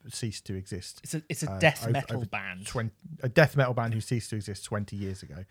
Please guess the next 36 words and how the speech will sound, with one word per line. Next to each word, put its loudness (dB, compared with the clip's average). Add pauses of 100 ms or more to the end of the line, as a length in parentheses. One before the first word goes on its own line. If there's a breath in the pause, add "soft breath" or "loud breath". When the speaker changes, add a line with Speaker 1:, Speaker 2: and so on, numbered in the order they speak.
(100)
Speaker 2:
Yeah. -2 (100)
Speaker 1:
Uh, 4
yeah. 6 (140)
So, 4
you 0
know, 2 (240 loud breath)
Speaker 2:
So 6
Speaker 1:
and 12
then 10
looking 6
at -2
some 8
of 6
the 10
others, 10
I 8
mean, 8
even, 6
like, 2
Obituary 2
aren't 0 (140)
that 0
far -2
away -2
from -6
them, 0
and 0
Morbid 2
Angel, 0
who 0
I 2
was -8
on -2
at -8
the -14
time, -4